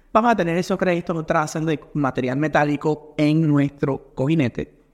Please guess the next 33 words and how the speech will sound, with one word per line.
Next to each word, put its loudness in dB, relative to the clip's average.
en 0
nuestro -2
rodamiento 0
liso, -2
que -4
claro, 0
si -6
es -4
liso 0
y -4
ahora -2
tenemos -2
trozos 2
metálicos 0
ahí 0
en 0
el 0
medio, 0
hay -2
problema, 0
no -6
vamos -4
a -4
tener -4
problema. -4
Entonces, -2
por 0
eso -2
es -4
que 0
es 0
muy 2
importante 0